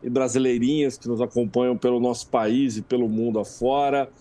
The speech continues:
É, pela ga-, pra galera do podcast também, né? É, porra, quem diria que a nossa live de hoje, ela seria cem por cento feita em cima de uma notícia pitoresca, né? Hoje,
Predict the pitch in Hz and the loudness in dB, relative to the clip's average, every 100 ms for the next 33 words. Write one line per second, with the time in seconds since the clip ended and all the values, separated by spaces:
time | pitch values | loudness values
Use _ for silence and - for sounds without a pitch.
0 | - - - - 117 131 127 123 120 117 | -20 -20 -20 -8 -2 0 0 0 -2 -4
1 | 107 131 143 143 135 143 135 139 135 135 | -2 -2 0 -2 -4 -6 -2 0 0 -4
2 | 127 135 113 - 139 147 151 139 - - | -4 -4 -4 -6 -2 0 0 -2 -8 -4
3 | 120 127 151 156 139 151 165 - - - | -2 0 0 2 2 0 -2 -6 -18 -20
4 | - - - 123 131 131 131 127 127 127 | -20 -20 -2 0 2 0 0 -2 -2 -2
5 | 123 120 120 117 117 - 175 143 123 104 | -4 -4 -4 -6 -8 -2 0 0 -2 -6
6 | - 170 185 170 185 185 180 175 170 156 | -10 -4 -4 -2 0 0 -4 -4 -2 0
7 | 156 - 156 143 151 139 127 139 156 160 | -2 -4 -2 0 0 -2 0 2 2 0
8 | 165 160 - 156 156 165 156 143 127 - | -2 -2 -4 -2 0 0 2 0 -2 -4
9 | 170 190 208 196 143 - 156 156 147 120 | -4 -4 -2 -2 -2 -2 -2 0 -4 -4
10 | - 139 156 151 165 165 160 160 151 143 | 0 0 0 0 2 2 2 2 0 -2
11 | 156 - 160 165 170 170 165 - 165 165 | -8 -4 -2 0 0 0 0 -2 -2 -4
12 | 160 170 170 139 156 156 - 117 117 127 | -6 -2 0 2 0 -2 -6 -4 -2 -2
13 | 120 - - - - - - - 202 240 | -4 -10 -14 -18 -20 -20 -4 0 2 0
14 | 233 233 262 254 | -2 -2 -4 -6